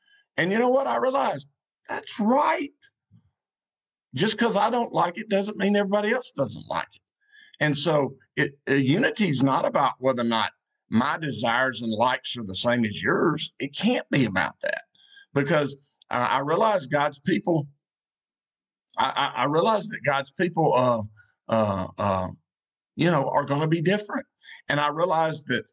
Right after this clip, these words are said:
that church and that group of people really loved that song. It, it touched their hearts,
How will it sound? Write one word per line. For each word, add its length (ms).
that 340
church 480
and 180
that 180
group 220
of 140
people 340
really 380
loved 360
that 200
song. 260
It, 120
it 140
touched 340
their 140
hearts, 500